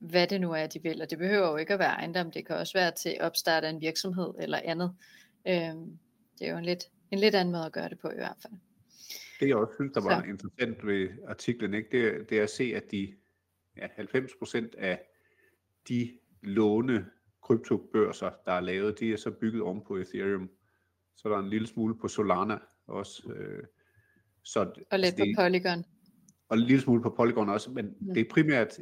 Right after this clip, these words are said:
Speaker 2: igen Ethereum,
Speaker 1: Ja.
Speaker 2: man bygger på, og, øh, og det, og det tænker jeg, altså sådan bliver det altså ved et stykke tid, uanset om nogle af de andre kommer op i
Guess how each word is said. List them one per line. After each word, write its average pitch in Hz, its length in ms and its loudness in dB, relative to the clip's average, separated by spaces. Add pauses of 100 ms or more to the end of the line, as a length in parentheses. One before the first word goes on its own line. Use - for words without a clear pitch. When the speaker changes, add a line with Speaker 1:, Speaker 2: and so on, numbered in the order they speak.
(120)
Speaker 2:
igen 113 380 2
Ethereum, 113 520 2 (680)
Speaker 1:
Ja. 80 120 -2
Speaker 2:
man 110 240 2
bygger 123 240 4
på, 113 160 2 (220)
og, 101 480 -4
øh, 95 300 -6 (120)
og - 100 -12
det, 123 120 4 (200)
og - 200 -10
det 107 100 -16
tænker 185 340 4
jeg, 101 200 4
altså 98 200 -4
sådan 123 320 0
bliver 123 140 6
det 110 100 0
altså 101 180 0
ved 117 120 2
et 139 180 2
stykke 117 200 -2
tid, 143 360 -2
uanset 139 440 0
om 95 280 -6 (540)
nogle 117 140 2
af 120 40 0
de 120 100 -2
andre 107 200 0
kommer 110 260 -2
op 107 200 2
i 104 160 -2